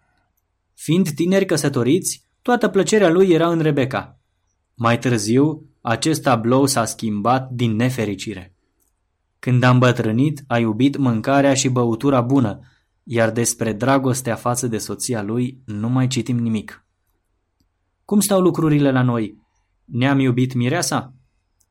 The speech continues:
Fără îndoială. Dar, după ce ne-am căsătorit,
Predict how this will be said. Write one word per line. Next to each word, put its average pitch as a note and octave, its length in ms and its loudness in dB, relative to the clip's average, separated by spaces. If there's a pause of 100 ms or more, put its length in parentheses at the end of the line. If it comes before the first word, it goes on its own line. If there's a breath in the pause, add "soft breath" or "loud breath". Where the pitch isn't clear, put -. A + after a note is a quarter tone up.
Fără A#2 300 -2
îndoială. G2+ 600 -4 (400)
Dar, G#2+ 520 0
după A2+ 240 -4
ce A#2+ 140 -4
ne-am B2+ 220 2
căsătorit, C3 720 -4